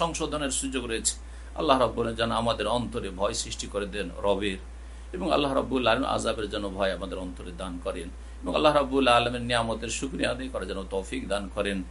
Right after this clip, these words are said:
এবং আল্লাহ রাব্বুল আলামিনের আযাব থেকে আমাদেরকে যেন হেফাজতে রাখেন।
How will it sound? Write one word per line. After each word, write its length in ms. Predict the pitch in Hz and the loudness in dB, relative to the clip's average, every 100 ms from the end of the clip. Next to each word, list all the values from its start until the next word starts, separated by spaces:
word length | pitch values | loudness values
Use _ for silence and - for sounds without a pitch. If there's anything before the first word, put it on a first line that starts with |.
| - - - | -10 -12 -4
এবং 120 | 175 151 | 0 4
আল্লাহ 140 | 151 | 6
রাব্বুল 320 | 151 135 143 131 | 4 4 6 8
আলামিনের 400 | 123 131 135 135 135 | 8 6 6 4 4
আযাব 240 | 120 135 135 | 2 4 0
থেকে 160 | 143 127 | 0 -2
আমাদেরকে 420 | 120 117 113 113 113 | -2 -2 -4 -4 -6
যেন 160 | 113 107 | -4 -4
হেফাজতে 480 | 113 127 117 117 120 107 | 0 2 2 0 0 0
রাখেন। 280 | 101 107 | 0 -2